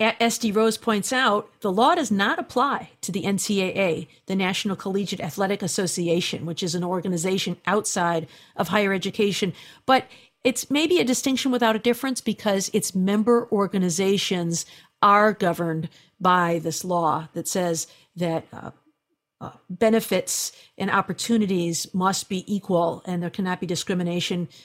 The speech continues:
between the sexes on that basis. And so, uh, you, you couldn't file a lawsuit against the N C A A, for example,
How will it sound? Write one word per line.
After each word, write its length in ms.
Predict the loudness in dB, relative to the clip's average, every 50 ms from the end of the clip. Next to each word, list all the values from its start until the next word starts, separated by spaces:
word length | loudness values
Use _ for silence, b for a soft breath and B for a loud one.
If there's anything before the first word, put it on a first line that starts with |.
| B B
between 320 | -8 -6 -4 -2 -2 -2
the 80 | -2 -2
sexes 560 | -2 -4 -4 -6 -4 -4 -4 -4 -4 -4 -6
on 400 | -4 -2 -2 0 0 -2 -2 -4 -4 -4
that 240 | -2 -2 -2 -2 -2
basis. 460 | -2 -2 -2 -2 -4 -6 -8 -8 -6
And 100 | -6 -4
so, 260 | -2 0 0 0 -2 B B B B B B -4
uh, 220 | -4 -2 -2 -2
you, 120 | -4 -4 -6 -6
you 80 | -8 -4
couldn't 240 | -2 0 0 0 0
file 320 | 2 2 2 2 2 2
a 20 | 0
lawsuit 560 | 2 4 6 6 6 4 4 2 2 2 2
against 380 | 2 2 2 2 0 0 -2
the 100 | 0 0
N 100 | 0 0
C 200 | 0 0 0 0
A 180 | 0 0 0 0
A, 160 | 0 0 0
for 140 | 0 -2 -6
example, 560 | -6 -4 -2 -2 -2 -2 0 0 -2 -2 -4